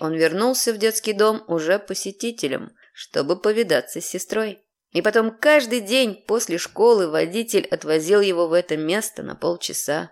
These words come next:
Чаще всего они даже ни о чем не разговаривали, а просто сидели рядом на лавке во дворе. Но Мира, поняв, что Макс и не собирался ее покидать, успокоилась, хотя и продолжала скучать по нему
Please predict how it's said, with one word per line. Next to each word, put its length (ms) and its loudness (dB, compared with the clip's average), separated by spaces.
Чаще 280 0
всего 340 4
они 260 2
даже 320 2
ни 100 0
о 80 2
чем 260 0
не 100 0
разговаривали, 840 0
а 120 0
просто 260 0
сидели 460 0
рядом 420 2
на 160 -4
лавке 420 -2
во 80 -10
дворе. 460 -4
Но 160 0
Мира, 480 0
поняв, 320 0
что 200 -4
Макс 440 -2
и 100 -6
не 140 -2
собирался 760 0
ее 200 0
покидать, 680 -4
успокоилась, 960 0
хотя 240 -4
и 40 0
продолжала 580 4
скучать 580 -2
по 80 -10
нему 320 -8